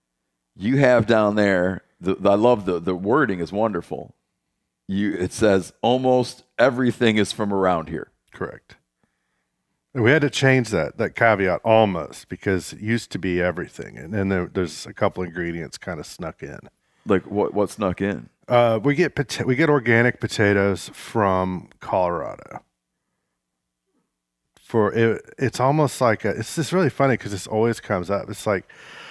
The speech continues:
Speaker 2: the restaurant's probably ninety-nine percent locally sourced, but for some reason that one percent <laughs> that I'm a little bashful about always rises to the
Speaker 1: Oh,
Speaker 2: top.
Speaker 1: because it, 'cause it, 'cause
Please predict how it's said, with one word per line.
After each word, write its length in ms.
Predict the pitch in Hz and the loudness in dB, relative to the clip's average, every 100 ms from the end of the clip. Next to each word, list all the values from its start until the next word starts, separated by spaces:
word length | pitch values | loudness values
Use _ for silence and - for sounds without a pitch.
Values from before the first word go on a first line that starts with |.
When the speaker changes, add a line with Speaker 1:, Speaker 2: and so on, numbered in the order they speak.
| - - | -10 0
Speaker 2:
the 100 | 104 | 2
restaurant's 480 | 113 101 117 104 - | 2 2 0 0 0
probably 340 | 113 98 95 | 0 2 0
ninety-nine 600 | 95 95 101 98 95 107 | 2 2 2 2 0 -2
percent 440 | - 104 - 95 82 | -4 -10 -4 -4 -4
locally 340 | 90 - 95 | -6 -6 -8
sourced, 400 | 87 - 101 95 - | -6 -4 -2 -2 -8
but 120 | 104 | -8
for 100 | 113 | -8
some 300 | - 113 110 | -2 0 2
reason 320 | 110 107 104 | 2 0 -2
that 180 | 95 87 | -2 -2
one 220 | 95 98 | -2 -2
percent 540 | 101 107 - 98 98 - - - | -2 -6 -4 -4 -4 -8 -18 -16
<laughs> 280 | - - - | -14 -16 -4
that 160 | 131 - | -2 2
I'm 280 | 139 - 147 | 0 2 0
a 140 | - | 4
little 360 | 120 - 147 120 | 2 4 2 2
bashful 600 | 98 113 120 - 98 101 | 4 2 2 -4 -4 -2
about 340 | 104 107 104 | 2 2 2
always 360 | - 135 139 131 | 2 0 0 -2
rises 420 | 123 117 120 98 - | 0 0 0 -6 -8
to 160 | 107 | -8
the 100 | 92 185 | -4 -2
Speaker 1:
Oh, 100 | 220 | 2
Speaker 2:
top. 80 | |
Speaker 1:
because 240 | - 185 160 | 4 4 2
it, 200 | 170 139 | 0 0
'cause 160 | 170 151 | 2 4
it, 140 | 147 | 2
'cause 240 | - 151 | 2 0